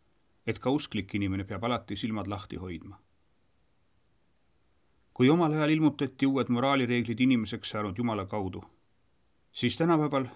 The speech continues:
tuleb neuroteaduste ja kliinilise psühholoogia vahendusel palju uusi murdelisi avastusi,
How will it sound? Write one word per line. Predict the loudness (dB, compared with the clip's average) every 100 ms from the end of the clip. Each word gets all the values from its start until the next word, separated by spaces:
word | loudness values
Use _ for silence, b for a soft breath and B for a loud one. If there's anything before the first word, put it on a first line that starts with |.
| -8
tuleb | -4 -2 0
neuroteaduste | 2 0 -2 -4 -6 -8 -6
ja | -2
kliinilise | 0 0 0 -6
psühholoogia | -8 -8 -4 -2 -2 -4 -4
vahendusel | -6 -6 -6 -8 -14 -16 _ _ _ 0
palju | 2 4 2
uusi | 0 -2
murdelisi | -2 -2 -2 -6 -6
avastusi, | -4 -4 -8 -10 -10 -10